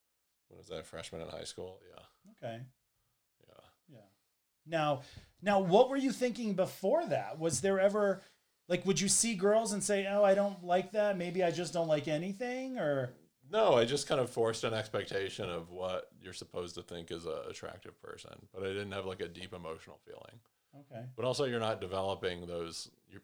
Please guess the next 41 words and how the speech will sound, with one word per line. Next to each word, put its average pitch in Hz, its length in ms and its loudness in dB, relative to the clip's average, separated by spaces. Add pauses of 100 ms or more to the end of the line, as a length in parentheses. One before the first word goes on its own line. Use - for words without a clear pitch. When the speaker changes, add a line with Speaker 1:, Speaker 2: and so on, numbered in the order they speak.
(140)
Speaker 1:
I 98 60 -10
don't 117 140 -8
think 117 180 -10
your 98 80 -12
brain's 92 420 -8
getting 92 300 -12
wired 90 480 -8 (800)
to - 120 -10
your 85 300 -10 (400)
genitals 95 580 -6
as 95 140 -6
quickly 101 480 -4
at 95 80 -4
that 101 240 -2
age, 104 360 -4
like, 104 280 -2
to 127 160 4
have 123 340 0
<laughs> - 20 -18
that 160 200 0
level 110 300 -4
of 101 100 -6
sexual 95 680 -6
and, 87 200 -14 (100)
uh, 92 200 -10
you 95 100 -10
know, 90 60 -6
Speaker 2:
Right. 117 220 -10 (380)
Speaker 1:
emotional 98 440 -2
excitement 90 500 -4
when 92 120 -4
you 90 100 -10
see 87 180 -8
something 87 500 -12
that's, - 280 -20 (160)
uh, 82 160 -14 (680)
aligns 90 380 -6
with 95 120 -4
your 82 120 -10
sexual 87 440 -10
orientation. 92 680 -14